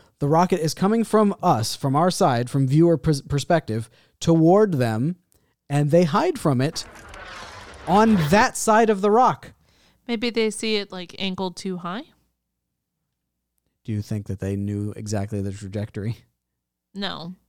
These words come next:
Speaker 1: I mean, rockets aren't actually all that accurate, so it could have gone anywhere. <laughs> And, uh, they chose to get on that side of the rocket. Why?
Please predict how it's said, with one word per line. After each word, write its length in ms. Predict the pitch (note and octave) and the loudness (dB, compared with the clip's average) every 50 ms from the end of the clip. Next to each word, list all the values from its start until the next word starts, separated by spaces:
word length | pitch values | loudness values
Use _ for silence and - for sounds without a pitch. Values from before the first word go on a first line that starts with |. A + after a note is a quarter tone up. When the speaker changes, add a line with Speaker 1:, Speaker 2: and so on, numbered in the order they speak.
| _ _ _ _ _ _ _ _ _ _ _ _ _ _ | _ _ _ _ _ _ _ _ _ _ _ _ _ _
Speaker 1:
I 40 | C#3 | 0
mean, 160 | D3+ D#3 D3+ | 2 2 4
rockets 380 | D#3 E3 G3+ B3 - D#3+ A#2+ D3+ | 4 4 2 2 2 0 0 0
aren't 160 | C#3+ C#3+ C#3+ | 0 2 2
actually 320 | C#3+ C#3+ C#3 - D3 C3+ | 0 0 0 0 0 2
all 160 | C3+ C#3 C#3 C3 | 2 2 2 2
that 360 | B2 C3 B2 B2+ C3 - - _ | 0 0 -2 -2 -4 -6 -12 _
accurate, 460 | - D3 E3 E3+ - B2 A2+ A2 A2+ - | -2 -2 -2 -2 -2 -4 -6 -6 -6 -2
so 120 | C#3 C3+ | -2 -2
it 100 | C3+ A#2+ | -2 2
could 140 | - F#3 G#3 | 2 2 2
have 100 | D#3 A2 | 2 0
gone 220 | B2 A#2 A2+ A2+ | 0 -2 -2 -2
anywhere. 440 | B2+ E3 D#3 A2 G2+ B2+ C3+ C#3 - _ _ _ - - - - - D#3+ B2 - - | 0 -2 -2 -2 -4 -6 -6 -6 -8 _ _ _ -20 -20 -20 -20 -20 -20 -20 -8 -8
<laughs> 100 | D3 - - - G3 - | -8 -8 -4 -6 -8 -6
And, 420 | - F3 E3 D3+ F3+ F3+ F3 E3+ E3+ | -2 -2 2 4 4 4 6 6 4
uh, 240 | E3+ D#3+ D3+ C#3+ C3 - - - D3+ - | 4 4 4 2 0 -2 -8 -14 -10 0
they 140 | - F3+ F3+ | 2 4 4
chose 280 | - - G3+ G3 F#3 - | 4 4 4 4 4 4
to 80 | F#3 | 4
get 160 | E3+ F3+ F3 | 4 4 4
on 180 | E3+ E3 D#3+ D#3 | 4 4 2 0
that 420 | C3+ C3+ C#3+ E3+ F3 F#3+ - - | 0 0 2 2 2 2 0 -4
side 540 | - - - F#3+ F3 F3 F3 E3+ F3 F3 D#3+ - - - - _ _ _ _ _ _ _ _ _ | -8 -2 2 4 6 6 6 6 4 4 2 -2 -6 -14 -20 _ _ _ _ _ _ _ _ _
of 140 | F#3+ F3+ F#3 | -4 2 4
the 80 | G#3 G3+ | 4 6
rocket. 440 | G#3 A#3+ D#4 C#4+ - C#3+ A#2 A2 - _ | 6 6 4 2 0 -4 -4 -6 -8 _
Why? 500 | D3+ D#3+ G3 F4+ G4 D4 D3 A#2 G#2 | -2 0 0 2 2 0 0 0 -2